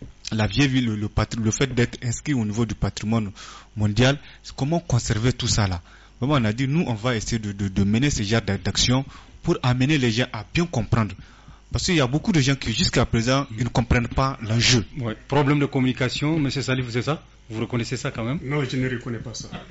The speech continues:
Speaker 2: <laughs> Allez-y,
Speaker 3: Non, non,
Speaker 2: vous avez
Speaker 3: parce que, parce que vous aurez dû d'abord nous demander quelles sont les actions qui ont été menées. Avant même de, de
Speaker 2: Ça, c'est des appréciations des chefs de
Speaker 3: Ouais, je
Speaker 2: village,
Speaker 3: sais,
Speaker 2: c'est pas
Speaker 3: c'est
Speaker 2: moi
Speaker 3: ça.
Speaker 2: qui l'ai dit.
Speaker 3: Non, non, je, je suis d'accord.
Speaker 2: Voilà, allez-y.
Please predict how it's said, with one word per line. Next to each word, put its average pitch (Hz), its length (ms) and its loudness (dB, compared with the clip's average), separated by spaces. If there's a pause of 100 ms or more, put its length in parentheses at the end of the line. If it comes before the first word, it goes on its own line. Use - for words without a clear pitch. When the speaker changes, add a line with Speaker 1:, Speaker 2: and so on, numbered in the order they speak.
(100)
Speaker 2:
<laughs> - 320 -2
Allez-y, 143 400 4
Speaker 3:
Non, 196 140 4
non, 196 80 2
Speaker 2:
vous 139 60 2
avez 135 160 0
Speaker 3:
parce 135 220 -2
que, - 100 -8 (220)
parce 190 140 2
que 240 60 2
vous 180 220 0
aurez 190 120 2
dû 185 120 -2
d'abord 165 220 -2
nous 156 100 -4
demander 139 460 -4 (120)
quelles 202 180 -4
sont 208 160 -4
les 147 200 -4
actions 135 240 -8
qui 127 120 -8
ont 120 40 -4
été 113 160 -10
menées. 107 240 -8 (1040)
Avant 139 240 2
même 175 260 6
de, 120 300 2 (120)
de 117 100 -8
Speaker 2:
Ça, 165 280 0
c'est - 180 -2
des 147 180 2
appréciations 156 580 2
des 139 100 0
chefs 135 160 2
de 123 80 2
Speaker 3:
Ouais, 247 60 6
je 269 60 4
Speaker 2:
village, 175 140 4
Speaker 3:
sais, 185 60 4
Speaker 2:
c'est 175 80 0
pas 151 80 0
Speaker 3:
c'est 135 40 2
Speaker 2:
moi 139 100 2
Speaker 3:
ça. 131 60 0
Speaker 2:
qui 131 100 -6
l'ai 127 120 0
dit. 156 140 0
Speaker 3:
Non, 214 140 2
non, 233 180 2
je, 202 160 -2
je 185 80 -2
suis 214 140 -4
d'accord. 196 320 0
Speaker 2:
Voilà, 131 280 2
allez-y. 120 380 0